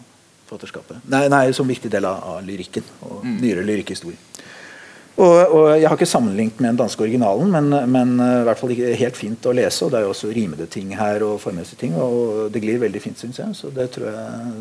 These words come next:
Speaker 1: det tror jeg har gjort en bra jobb med det. Eh, det er jo valgt å, det er jo denne her, eh, skrivemaskintypografien da, som er den, eh, som det er i originalen også, som gir sikkert et litt annet inntrykk nå, en slags, nå vet jo alle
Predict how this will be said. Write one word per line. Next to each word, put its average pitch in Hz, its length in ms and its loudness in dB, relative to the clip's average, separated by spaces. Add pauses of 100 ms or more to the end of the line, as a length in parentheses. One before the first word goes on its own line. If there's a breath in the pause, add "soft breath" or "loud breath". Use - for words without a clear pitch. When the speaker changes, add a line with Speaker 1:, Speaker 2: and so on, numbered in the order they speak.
(140)
Speaker 1:
det 123 100 -14
tror 113 100 -14
jeg 117 60 -12
har 113 60 -12
gjort 101 100 -16
en 117 140 -8
bra 101 100 0
jobb 98 160 -8
med 107 160 -8
det. - 60 -12 (800 loud breath)
Eh, 143 520 6
det 127 100 6
er 131 60 4
jo 143 140 6
valgt 120 340 2
å, 139 60 4 (160)
det 135 100 4
er 131 80 4
jo 147 80 6
denne 135 220 2
her, 127 100 2
eh, - 1120 -4
skrivemaskintypografien 120 1500 0
da, 135 180 2
som 123 220 -4
er 98 220 0
den, 104 100 -8
eh, 104 640 -10
som 113 160 -10
det 113 100 -2
er 101 220 -2
i 104 80 -6
originalen 104 480 -2
også, 156 240 -4
som 120 160 -4
gir 101 160 -4 (300 loud breath)
sikkert 156 260 4
et 151 140 2
litt 147 100 6
annet 139 240 2
inntrykk 120 320 -4
nå, 147 180 4
en 151 140 0
slags, - 180 -4
nå 127 140 0
vet 107 320 0
jo 127 80 2
alle 90 160 -2